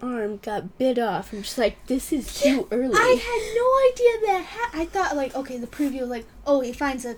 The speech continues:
Speaker 2: clown in the sewer." Creepy, but then there was, like, an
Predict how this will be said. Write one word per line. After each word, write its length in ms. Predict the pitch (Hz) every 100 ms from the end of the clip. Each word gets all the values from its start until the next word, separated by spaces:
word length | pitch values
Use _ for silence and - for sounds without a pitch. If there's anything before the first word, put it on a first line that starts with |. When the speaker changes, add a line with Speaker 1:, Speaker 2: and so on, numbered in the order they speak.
| -
Speaker 2:
clown 320 | - 285 254 247
in 140 | 240
the 80 | 226
sewer." 300 | - 247 220 - - -
Creepy, 880 | - - 262 330 605 - 302 285 285 - -
but 280 | - 311 -
then 260 | - 349 359 - - - -
there 140 | - 277
was, 160 | 285 285
like, 180 | 269
an 120 | 262